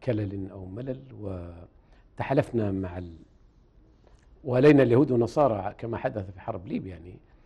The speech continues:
هؤلاء كانوا يكبرون في المساجد، والطائرات لا بأس تقصف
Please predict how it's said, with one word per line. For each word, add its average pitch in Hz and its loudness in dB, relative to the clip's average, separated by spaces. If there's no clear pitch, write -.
هؤلاء 120 2
كانوا 120 2
يكبرون 120 4
في - -12
المساجد، 107 0
والطائرات 127 -2
لا 123 -2
بأس 135 -4
تقصف - -14